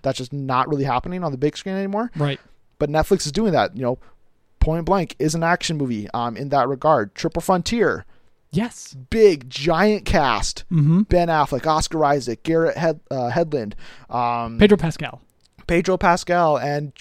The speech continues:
Speaker 1: Charlie Hunnam.
Speaker 2: That's
Speaker 1: Uh,
Speaker 2: right.
Speaker 1: this loaded cast, um, directed by J C Chandor. And the movie's okay,
Speaker 2: Mm-hmm.
Speaker 1: but, like, that's a movie that would have come out in theaters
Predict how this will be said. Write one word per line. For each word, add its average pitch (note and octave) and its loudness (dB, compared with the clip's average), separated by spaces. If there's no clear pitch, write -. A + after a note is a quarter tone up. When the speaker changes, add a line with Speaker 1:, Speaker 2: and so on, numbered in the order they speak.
Speaker 1:
Charlie F#3 2
Hunnam. D3+ -2
Speaker 2:
That's - -20
Speaker 1:
Uh, B2+ 0
Speaker 2:
right. A#2 -12
Speaker 1:
this G#3 -6
loaded A#3+ 2
cast, G#3+ -2
um, D3 0
directed F3 0
by E3 0
J F3 0
C G3 -4
Chandor. F#3 0
And F#3 2
the G#3+ -10
movie's D#4 0
okay, C4 2
Speaker 2:
Mm-hmm. E3 4
Speaker 1:
but, G3 2
like, G3 4
that's B3 0
a A3 0
movie A#3+ 0
that E3+ 2
would G3 0
have G3+ -4
come G3+ 0
out A3 -2
in A#3 2
theaters A3+ 2